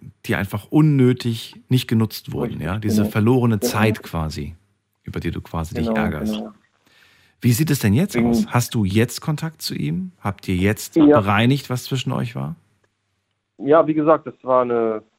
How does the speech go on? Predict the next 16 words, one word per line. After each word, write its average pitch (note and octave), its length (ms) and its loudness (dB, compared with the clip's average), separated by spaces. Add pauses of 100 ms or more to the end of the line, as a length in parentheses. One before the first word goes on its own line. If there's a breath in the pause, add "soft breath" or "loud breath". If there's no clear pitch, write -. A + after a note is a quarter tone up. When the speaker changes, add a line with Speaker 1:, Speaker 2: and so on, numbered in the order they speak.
(240)
Speaker 2:
Kleinigkeit, A#2 640 -8
das G#2 160 -20
war A2 100 -8
nichts, A#2 200 -10 (160)
äh, A2 260 0
Gravierendes. A#2 520 4 (460)
Äh, A#2 60 -6
man A#2 400 2
war B2 100 6
aber, A2+ 640 0 (200)
ähm, A2 80 -20 (1160)
man A2+ 200 -18
war, A2+ 480 -2 (560)
ja, A2 280 -8
zu A#2 100 -12
stolz, B2 460 0